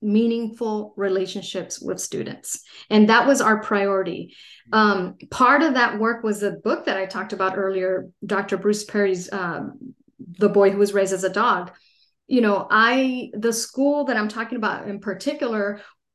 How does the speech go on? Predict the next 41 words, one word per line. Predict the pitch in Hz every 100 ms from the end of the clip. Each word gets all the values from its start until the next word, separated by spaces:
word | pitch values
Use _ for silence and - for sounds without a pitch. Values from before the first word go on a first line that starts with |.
| _ -
I | 240
was | 269 294 294
placed | - 240 311 -
there | 226 214 214 208 -
by | 202
my | 202 196
superintendent | - 220 214 208 233 240 185
because | 214 214
it | 208
was | 202
the | 202
lowest | 196 196 208 208
performing | 214 214 190 185
school | 180 185 180
in | 175
the |
district | 165 175 - 175 165 - _ -
for | - 220
many | 202 190 208 220
years. | 202 180 156
It | 180 202
had | 208 180
been | 208 196 185
so | - - 185
for | 180 185
many | 175 175 180
years. | 180 - - - - - _
And | - 208 202 190 - _ _ -
so | - 233 208 202
I, | - 202 214 220 - - _
I | 202 202 214 233 233 208
really | 190 247 254 269
wanted, | 226 202 214 214 214 220
so | 254
it | 254 214
had | 302 294
a | 226
lot | 202 214
of | 214
things, | - 226 214 208 208 - - _ _ _ _ -
um, | 202 196 175 165 170